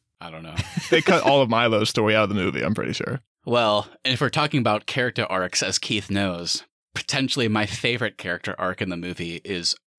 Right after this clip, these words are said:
Speaker 1: part of Milo's story, because he goes from this sick young boy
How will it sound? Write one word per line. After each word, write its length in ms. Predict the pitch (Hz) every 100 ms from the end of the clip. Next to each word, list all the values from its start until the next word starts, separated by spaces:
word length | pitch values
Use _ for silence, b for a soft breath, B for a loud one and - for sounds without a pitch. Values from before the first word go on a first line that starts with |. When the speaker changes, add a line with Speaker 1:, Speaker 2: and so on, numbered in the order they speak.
| _ _
Speaker 1:
part 240 | - 135 113
of 100 | 107
Milo's 480 | 98 101 98 82
story, 400 | - - 85 82
because 320 | 90 98 113 -
he 100 | 110
goes 360 | 117 117 117 -
from 200 | 113 104
this 280 | 98 - -
sick 460 | - - - 147 131
young 340 | 117 127 123
boy 600 | 110 110 117 117 120 113